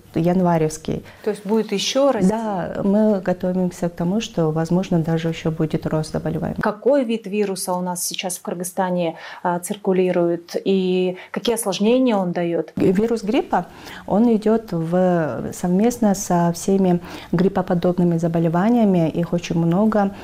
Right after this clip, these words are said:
Speaker 1: э, такие как Р С вирусы, парагриппы,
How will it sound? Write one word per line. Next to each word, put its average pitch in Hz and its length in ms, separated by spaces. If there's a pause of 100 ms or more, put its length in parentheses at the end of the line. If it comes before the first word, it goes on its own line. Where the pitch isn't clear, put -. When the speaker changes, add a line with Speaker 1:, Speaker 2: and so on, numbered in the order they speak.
(200)
Speaker 1:
э, 165 280
такие 175 300
как 170 240
Р 202 200
С - 180
вирусы, 190 460
парагриппы, 175 1120